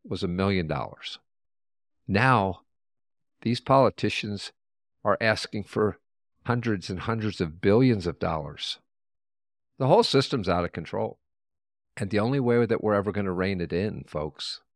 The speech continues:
the only way we're gonna rein it in is if we come together and recognize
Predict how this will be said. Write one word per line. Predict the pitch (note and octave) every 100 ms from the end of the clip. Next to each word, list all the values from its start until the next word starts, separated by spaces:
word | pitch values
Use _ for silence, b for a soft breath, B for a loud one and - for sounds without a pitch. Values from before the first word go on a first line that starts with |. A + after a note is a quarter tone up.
| _ _ _
the | A2 -
only | A2 C3+ A#2+
way | E2+ E2
we're | C#2
gonna | D2+ D2
rein | C#2+ D2 C#2
it | C#2
in | C#2 D2 - _ _ _ _ _ _ _ _ _ _ _
is | G2+ A2
if |
we | G#2
come | G#2 A2 A2 C3
together | A2 G#2+ G2 F2+
and | E2+
recognize | G2 - F2+ D#2+ D2 D2 -